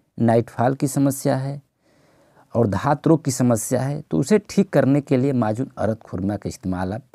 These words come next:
कर सकते हैं, क्योंकि माजुन अरद खुरमा वीर्य को बहुत तेज़ी से गाढ़ा करता है और जब वीर्य गाढ़ा हो जाएगा तो ये सभी समस्याएं बिल्कुल ठीक हो जाएगी।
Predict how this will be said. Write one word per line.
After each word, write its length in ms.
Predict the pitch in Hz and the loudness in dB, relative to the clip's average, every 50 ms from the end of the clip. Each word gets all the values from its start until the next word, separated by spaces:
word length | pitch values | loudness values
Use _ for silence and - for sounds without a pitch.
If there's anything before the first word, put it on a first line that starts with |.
| _ - | _ 0
कर 100 | 185 165 | 0 0
सकते 320 | - - 123 - - 101 | 0 -4 -4 -4 -4 -4
हैं, 220 | 87 85 90 95 - _ _ _ _ - - - - - - _ _ - | -4 -4 -8 -12 -16 _ _ _ _ -20 -20 -20 -20 -20 -20 _ _ 2
क्योंकि 240 | 220 226 214 - 233 | 2 4 4 4 4
माजुन 360 | 214 190 175 160 175 202 190 | 6 6 6 6 4 4 4
अरद 220 | 180 180 - 160 | 4 2 2 0
खुरमा 340 | - - - 156 156 160 180 170 | 0 0 2 2 4 4 4 2
वीर्य 240 | 143 143 175 180 | 2 2 2 2
को 140 | 196 - 196 | 2 2 0
बहुत 260 | 156 139 143 185 - | 2 2 2 0 0
तेज़ी 260 | - - 160 165 202 175 | 2 2 2 2 4 2
से 100 | 190 170 | 2 2
गाढ़ा 200 | 139 123 110 107 | 4 2 2 2
करता 300 | - 98 87 80 - 90 | -2 -4 -4 -4 -6 -10
है 260 | 85 90 98 98 107 _ _ _ _ _ _ _ _ - | -10 -10 -12 -16 -18 _ _ _ _ _ _ _ _ -4
और 100 | 120 113 | -4 -2
जब 200 | 113 123 156 151 | 0 2 2 2
वीर्य 240 | 135 156 202 208 208 | 4 4 4 4 4
गाढ़ा 260 | 170 - 151 160 165 160 | 4 4 4 4 4 2
हो 180 | 139 131 147 139 | 2 2 2 2
जाएगा 280 | 139 139 135 135 135 | 4 4 4 2 2
तो 100 | 131 - | 0 -2
ये 40 | 127 | -2
सभी 280 | 123 - 156 165 180 156 | -2 -2 -2 0 0 -2
समस्याएं 560 | - - 123 120 120 113 - - 123 123 113 | -2 -2 -4 -4 -4 -4 -4 -4 -2 -2 -2
बिल्कुल 380 | 104 107 110 - - 160 180 190 - _ - | -2 -4 -4 -4 -2 -2 -2 -4 -6 _ -8
ठीक 200 | - - 220 - | -4 -4 -2 0
हो 120 | - 123 107 | 2 2 2
जाएगी। 400 | 101 98 90 87 82 82 85 | 2 0 -2 -4 -6 -8 -10